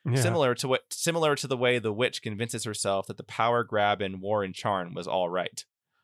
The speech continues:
Speaker 2: Lewis also writes, "For what you see and hear depends a good deal on where you are standing.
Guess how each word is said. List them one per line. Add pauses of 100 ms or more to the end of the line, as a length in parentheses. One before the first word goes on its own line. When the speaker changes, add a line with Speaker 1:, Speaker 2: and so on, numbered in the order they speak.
(340)
Speaker 2:
Lewis
also
writes,
"For
what
you
see
and
hear
depends
a
good
deal
on
where
you
are
standing.